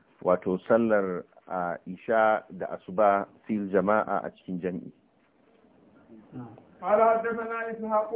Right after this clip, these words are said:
Speaker 2: بن إبراهيم.
Speaker 1: نعم، ابن راهوية.
Speaker 2: قال: أخبرنا المغيرة بن سلمة.
Speaker 1: نعم.
Speaker 2: عبد
Speaker 1: المخزومي با، إيه، المخزومي. نعم.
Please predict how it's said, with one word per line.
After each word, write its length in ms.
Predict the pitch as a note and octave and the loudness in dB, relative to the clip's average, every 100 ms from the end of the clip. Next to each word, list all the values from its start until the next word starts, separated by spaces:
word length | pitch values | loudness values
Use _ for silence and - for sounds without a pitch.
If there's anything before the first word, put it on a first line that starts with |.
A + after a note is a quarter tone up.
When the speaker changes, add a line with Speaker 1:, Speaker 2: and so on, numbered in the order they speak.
| A#3 | -4
Speaker 2:
بن 260 | A3+ G#3+ | -6 -10
إبراهيم. 680 | A3 G#3 G#3 G3+ A3+ A#3 F3 - | -8 -2 -2 -2 -4 -8 -10 -4
Speaker 1:
نعم، 260 | G#2+ A#2+ G#2 | 2 2 2
ابن 260 | F2 A2+ A#2 | -2 0 4
راهوية. 540 | G#2 G2 C#3 A2+ F2+ - _ _ F3+ | 4 4 4 4 2 -6 _ _ -14
Speaker 2:
قال: 160 | G#3 | -8
أخبرنا 600 | G#3+ G#3 G3+ A3+ A#3 A#3 | -8 -8 -12 -14 -14 -14
المغيرة 580 | A#3 A3 G3+ A#3 A3+ G#3+ | -14 -12 -12 -10 -10 -12
بن 320 | A3+ A#3 A3+ G#3 | -14 -16 -14 -10
سلمة. 440 | A3+ A3+ G#3+ - - - - | -8 -6 -6 -8 -10 -12 -2
Speaker 1:
نعم. 340 | A2+ A2+ F#2 - _ _ _ - - - _ _ _ _ - | 0 0 -2 -10 _ _ _ -16 -16 -20 _ _ _ _ -2
Speaker 2:
عبد 200 | A2 G#2 | 0 0
Speaker 1:
المخزومي 500 | G#2+ G2+ A#2+ A2+ G#2 | -2 0 2 2 4
با، 280 | B2 B2 - | 4 4 0
إيه، 280 | G2 F#2+ | -2 -2
المخزومي. 560 | F#2 F#2 F2 D#2 E2+ D2+ D2+ - | -4 -6 -8 -12 -16 -14 -14 -8
نعم. 240 | F#2 C2+ | -8 -8